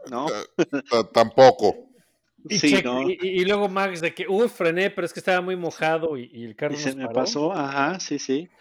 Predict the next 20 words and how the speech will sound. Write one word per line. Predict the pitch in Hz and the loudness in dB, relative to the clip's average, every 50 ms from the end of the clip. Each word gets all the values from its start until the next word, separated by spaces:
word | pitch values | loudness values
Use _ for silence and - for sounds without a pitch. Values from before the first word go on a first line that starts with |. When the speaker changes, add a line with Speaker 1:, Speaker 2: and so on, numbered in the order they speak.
| _ _ _ _ _ _ _ _ _ _ | _ _ _ _ _ _ _ _ _ _
Speaker 1:
Pero | - 185 196 208 | 0 2 2 4
mira, | 226 202 170 - | 2 2 0 0
Speaker 3:
Simón, | 131 139 151 160 160 156 151 | -2 -8 -6 -6 -6 -6 -6
güey. | 131 127 120 - _ _ _ _ _ | -8 -10 -10 -10 _ _ _ _ _
Speaker 1:
está | - 196 170 - - - | 0 0 2 2 0 0
bien, | 220 208 165 123 110 - _ _ _ _ | 4 2 2 2 0 -8 _ _ _ _
creo | 175 190 202 | 0 0 0
que | - | 0
estuvo | 226 - - 226 220 214 | -6 -4 -4 -2 -2 0
bien | 202 202 196 196 208 214 233 269 - _ _ _ _ _ _ _ _ _ _ _ _ _ _ _ _ _ _ _ | 0 0 0 -2 -2 -2 -8 -16 -20 _ _ _ _ _ _ _ _ _ _ _ _ _ _ _ _ _ _ _
lo | _ 139 135 127 | _ -4 -4 -2
que | - 135 | -2 -4
hicieron | 120 - 170 170 180 175 151 | 0 2 2 2 2 2 0
los | 127 120 123 | -2 -2 -2
dos | 156 190 269 277 - - - _ _ _ _ _ _ _ _ _ _ _ _ _ _ _ _ _ | -2 -2 -2 -4 -6 -12 -16 _ _ _ _ _ _ _ _ _ _ _ _ _ _ _ _ _
hasta | - 147 139 - - 143 131 | -2 0 0 0 0 0 0
ese | 131 139 - - - | 0 0 -4 -8 -10
punto, | _ - 127 120 120 120 | _ -8 -8 -6 -4 -6
o | 117 | -6
sea, | 113 - 127 120 113 113 113 110 113 | -4 -4 -4 -2 -2 -4 -4 -6 -10